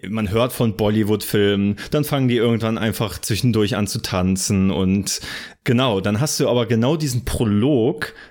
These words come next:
wo dann nach fünf Minuten oder nach zehn Minuten wirklich die, die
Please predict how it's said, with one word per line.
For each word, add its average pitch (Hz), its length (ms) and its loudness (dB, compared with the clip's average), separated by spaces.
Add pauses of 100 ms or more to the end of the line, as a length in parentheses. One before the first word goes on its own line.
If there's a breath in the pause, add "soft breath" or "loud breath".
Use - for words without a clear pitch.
(300 loud breath)
wo 117 120 2
dann 113 200 2
nach - 380 -2 (160)
fünf - 440 -2
Minuten 170 380 2
oder 143 140 0
nach 131 100 -4
zehn 180 300 0
Minuten 170 640 2 (680 loud breath)
wirklich 131 280 -2
die, - 260 -2 (280)
die 113 400 2